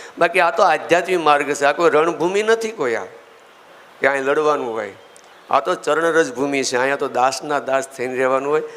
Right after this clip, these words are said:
અહીંયા કે ઉકળાટ ને અકળાટ નહીં કરવાની આ દુ-, આ દુનિયા નથી. આ, આ એ નથી, એ જુદું છે. એ અહીંયા તો જે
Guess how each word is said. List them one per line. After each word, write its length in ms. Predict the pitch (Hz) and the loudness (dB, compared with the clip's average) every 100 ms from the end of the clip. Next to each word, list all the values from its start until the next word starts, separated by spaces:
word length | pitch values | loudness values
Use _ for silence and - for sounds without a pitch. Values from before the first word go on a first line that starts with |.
| - - - | -20 -12 -2
અહીંયા 240 | 143 143 | 0 0
કે 100 | 139 | 0
ઉકળાટ 520 | 135 143 151 147 147 | -4 -2 2 2 2
ને 80 | 143 | -2
અકળાટ 420 | 131 151 147 143 | -4 0 0 0
નહીં 140 | 143 135 | -6 -6
કરવાની 360 | 135 135 135 | -6 -4 -4
આ 40 | 131 | -4
દુ-, 340 | 113 - - | -6 -8 -8
આ 40 | |
દુનિયા 360 | 117 117 123 131 | -8 -8 -6 -6
નથી. 300 | 123 131 - - - | -6 -12 -16 -12 -2
આ, 120 | 139 - | -2 -2
આ 80 | 147 | -2
એ 140 | 165 185 | -2 -4
નથી, 240 | 202 208 | -6 -6
એ 100 | 180 | -6
જુદું 320 | 147 175 196 | -6 -10 -8
છે. 160 | - 98 90 - - - - - - | -10 -10 -18 -20 -20 -20 -20 -20 -10
એ 80 | 135 - - - | -10 -10 -14 -6
અહીંયા 200 | - 175 | -2 0
તો 140 | 185 180 | 0 -2
જે 560 | 123 175 202 165 120 | 2 2 4 2 0